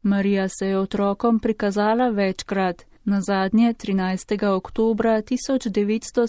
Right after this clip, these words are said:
sedemnajst. Takrat se jim je predstavila kot kraljica rožnega venca,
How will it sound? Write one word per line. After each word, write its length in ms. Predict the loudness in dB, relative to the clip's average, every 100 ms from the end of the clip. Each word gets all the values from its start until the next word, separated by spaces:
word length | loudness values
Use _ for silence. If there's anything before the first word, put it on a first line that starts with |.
| -2
sedemnajst. 800 | 0 2 4 2 -2 -6 -14 -20 -20 _ _ _ _
Takrat 480 | -8 -4 -2 -4 -4 -4
se 80 | 0
jim 120 | 2
je 100 | 2
predstavila 840 | -2 -6 -4 -2 0 2 2 2
kot 240 | 0 -4 -6
kraljica 760 | -2 2 2 2 0 0 2
rožnega 500 | 2 2 4 4 4
venca, 680 | 2 2 0 0 0 -2